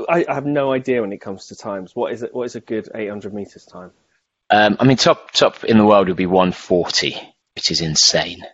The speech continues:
Speaker 2: So fifty-second laps. But I, I'm, I'm not convinced on the, the measuring of my street, because my street loop,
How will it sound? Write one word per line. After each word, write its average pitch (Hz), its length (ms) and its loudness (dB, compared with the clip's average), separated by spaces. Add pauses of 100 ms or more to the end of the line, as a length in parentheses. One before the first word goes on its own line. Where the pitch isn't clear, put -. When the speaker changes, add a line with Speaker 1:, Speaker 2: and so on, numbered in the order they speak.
(560)
Speaker 2:
So - 140 -2
fifty-second - 840 0
laps. - 520 -2 (1000)
But 87 260 2 (520)
I, 101 220 2
I'm, 120 320 6
I'm 123 220 6
not 139 200 6
convinced 117 480 2
on 104 100 4
the, 101 160 6
the 101 140 -2
measuring 95 440 2
of 82 120 -8
my 87 200 2
street, 85 500 2 (160)
because 87 380 -4
my 92 100 0
street 98 300 0
loop, 90 240 -2